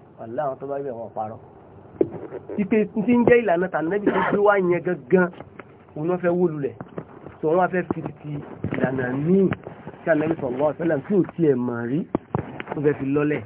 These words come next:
So, léyìí, wàláhì, ọ̀rọ̀ tí kò rújú ni. So, òun náà ni pé àwọn Mùsùlùmí, wàláhì, wọ́n wá fẹ́ pàkíyèsí wa, fẹ́ pàkíyèsí wa. Wàláhì eléyìí kì í ṣe ọ̀rọ̀ ìbára ẹni jà bí ìbúra ẹni. Wàláhì àlàyé ẹ̀sìn ni.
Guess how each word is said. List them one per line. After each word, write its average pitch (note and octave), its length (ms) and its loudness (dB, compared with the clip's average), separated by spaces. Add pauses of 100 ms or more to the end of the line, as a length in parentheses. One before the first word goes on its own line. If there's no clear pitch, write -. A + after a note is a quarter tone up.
(520)
So, - 140 -4
léyìí, F#3 340 4
wàláhì, D#3 360 0
ọ̀rọ̀ C3+ 180 -2
tí C#3 200 -10 (340)
kò E3 160 -4
rújú A#2 380 -4
ni. A2 140 0 (420)
So, - 100 -10
òun C#3+ 140 2
náà F3 100 2
ni C#3+ 100 4
pé D#3 200 0 (160)
àwọn C3+ 240 -2
Mùsùlùmí, B2+ 520 -2 (440)
wàláhì, C3+ 340 0
wọ́n C3+ 100 0
wá C#3+ 60 2
fẹ́ D3 180 -4
pàkíyèsí B2+ 580 -2
wa, G#2 160 -2 (300)
fẹ́ C#3+ 160 -8
pàkíyèsí A2+ 500 -6
wa. - 120 -6 (340)
Wàláhì E3+ 360 2
eléyìí E3+ 260 2
kì E3 140 4
í D3 120 -4
ṣe D3+ 160 -8
ọ̀rọ̀ C#3+ 580 0 (560)
ìbára C#3 500 -4
ẹni C3+ 300 0
jà A#2 240 -4
bí E3 160 -8
ìbúra C#3 440 -4
ẹni. C3+ 260 -4 (100)
Wàláhì C#3 460 -4
àlàyé C3+ 540 -4
ẹ̀sìn E3 460 -2
ni. C#3+ 140 0